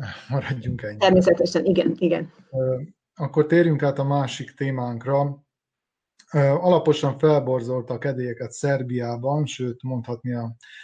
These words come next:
Speaker 1: az egész balkáni régióban Milena Radulovics fiatal színésznő vallomása az őt ért szexuális zaklatással kapcsolatban.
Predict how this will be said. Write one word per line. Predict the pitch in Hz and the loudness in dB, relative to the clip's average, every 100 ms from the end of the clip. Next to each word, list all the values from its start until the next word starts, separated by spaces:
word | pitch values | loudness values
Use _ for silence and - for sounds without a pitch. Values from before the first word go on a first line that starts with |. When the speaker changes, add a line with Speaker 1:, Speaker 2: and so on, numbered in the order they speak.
| - - | -20 0
Speaker 1:
az | 135 | 2
egész | 143 131 120 | 4 2 2
balkáni | 139 139 135 127 131 | 4 4 4 -2 -2
régióban | 131 139 127 127 120 127 127 | -2 -2 -2 -4 -2 -4 -2
Milena | 139 131 123 123 | -2 -2 -2 -2
Radulovics | 127 123 120 117 113 113 - - | -4 -4 -2 -2 -4 -8 -10 -10
fiatal | - 131 113 120 117 | -4 -2 -2 -2 -4
színésznő | - 131 120 113 - 123 117 110 | -4 -2 0 -2 -4 -2 -2 0
vallomása | 117 123 120 117 117 117 139 | 2 2 4 2 0 0 2
az | 127 120 | 2 2
őt | 120 117 | 0 0
ért | 113 110 | -4 -4
szexuális | - 123 - - 110 110 110 | -2 -4 -4 -4 -2 -2 0
zaklatással | 123 113 113 113 107 - 107 110 | 0 0 -4 -2 -4 -4 -6 -2
kapcsolatban. | 113 - 117 104 104 107 | -2 0 2 2 2 -4